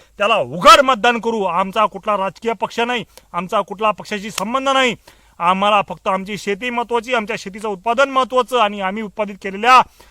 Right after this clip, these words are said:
मालाचा भाव महत्त्वाचा. म्हणून म्हणतोय, <clears throat> मित्रांनो, हा व्हिडिओ जास्तीत जास्त व्हायरल करा, प्रत्येक पक्षाच्या राजकीय नेत्यापर्यंत हा व्हिडिओ गेला पाहिजेत आणि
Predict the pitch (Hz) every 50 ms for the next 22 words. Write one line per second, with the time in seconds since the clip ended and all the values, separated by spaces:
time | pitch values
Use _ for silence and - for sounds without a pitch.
0 | _ _ - 135 139 151 175 185 202 208 214 214 - 208 202 196 156 117 - -
1 | 170 208 226 226 196 202 196 185 160 180 175 160 147 139 123 - _ _ _ _
2 | _ _ 170 220 285 302 320 311 302 277 269 247 226 - 277 269 254 220 - -
3 | 202 214 262 233 226 240 233 233 247 247 269 277 269 - - _ _ _ _ -
4 | 233 277 285 269 254 254 269 254 190 226 226 190 - 269 269 202 214 254 233 -
5 | - 262 240 208 214 240 254 277 294 247 - 285 277 285 285 277 - _ - _
6 | _ _ 247 269 247 - 294 285 - - 269 233 - - 262 247 - 277 269 269
7 | 262 240 247 233 - 262 254 247 254 226 254 254 220 262 254 247 254 240 240 247
8 | 254 254 233 240 240 247 247 - 247 254 269 294 277 254 226 214 220 214